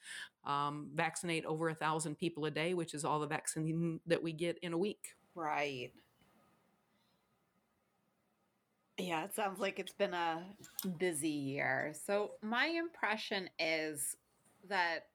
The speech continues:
Speaker 2: most of our listeners knew there was a health department before the pandemic, but they probably never paid much attention to it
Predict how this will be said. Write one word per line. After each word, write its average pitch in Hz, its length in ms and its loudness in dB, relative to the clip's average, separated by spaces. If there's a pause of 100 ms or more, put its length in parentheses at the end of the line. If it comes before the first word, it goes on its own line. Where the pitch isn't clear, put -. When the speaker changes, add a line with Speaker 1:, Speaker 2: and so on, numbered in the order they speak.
(140)
Speaker 2:
most 262 380 0
of 254 100 0
our 254 160 0
listeners 180 580 2
knew 170 220 0
there 170 160 4
was 170 200 -2
a 165 80 4
health 156 300 -2
department 160 680 0
before 170 360 2
the 160 120 2
pandemic, 156 760 0
but 170 140 -6
they 175 100 2
probably 160 400 -2
never 160 260 0
paid 156 360 -2
much 151 240 0
attention 151 500 -2
to 165 220 -2
it 170 180 2